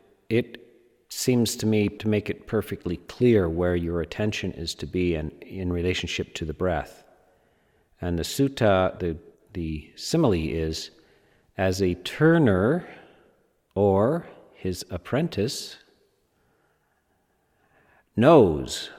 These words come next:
when making a long stroke," he knows, is aware he's making a long stroke. When he makes a short stroke, he is aware making a short stroke.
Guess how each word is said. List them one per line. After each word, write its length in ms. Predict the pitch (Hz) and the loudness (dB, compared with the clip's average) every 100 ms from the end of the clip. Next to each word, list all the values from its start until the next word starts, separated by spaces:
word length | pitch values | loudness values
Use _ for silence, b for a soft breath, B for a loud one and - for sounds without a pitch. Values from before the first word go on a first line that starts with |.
| - | -10
when 280 | 98 101 104 | -2 0 2
making 440 | 104 113 - 113 - | 2 0 0 -2 -2
a 100 | 104 | -4
long 720 | 92 95 104 123 135 131 117 95 - - _ _ _ _ _ | -2 0 2 4 4 4 2 -2 -8 -18 _ _ _ _ _
stroke," 680 | - - - 90 87 - - B B B B _ _ _ _ _ _ _ _ _ _ _ _ _ _ _ _ _ | -16 -10 -2 0 0 -2 -16 B B B B _ _ _ _ _ _ _ _ _ _ _ _ _ _ _ _ _
he 220 | 92 - | -14 -4
knows, 680 | 101 98 95 120 156 - - - _ _ _ _ _ _ - | -2 0 2 2 0 -6 -14 -18 _ _ _ _ _ _ -8
is 180 | 92 | -2
aware 440 | 98 95 98 90 78 | 0 2 2 0 -2
he's 160 | 87 - | -6 -8
making 320 | 92 90 101 90 | -6 -6 -4 -4
a 60 | |
long 200 | 87 87 | -2 -4
stroke. 340 | - 98 101 - | -4 -4 -4 -4
When 120 | 98 | -2
he 80 | 98 | -2
makes 240 | 104 - | -2 -4
a 40 | |
short 360 | - - 131 135 | -8 -2 0 -2
stroke, 460 | - 95 87 - - _ - | -6 -4 -4 -6 -20 _ -20
he 460 | - 95 92 87 | -8 -4 -4 -6
is 160 | 98 90 | -8 -6
aware 560 | 92 92 117 107 73 67 | -2 0 2 2 0 -6
making 380 | 85 - 85 - | -10 -10 -10 -10
a 60 | 82 | -12
short 420 | - 120 131 - | -8 -4 -4 -4
stroke. 560 | - - 76 - - | -12 -10 -10 -12 -18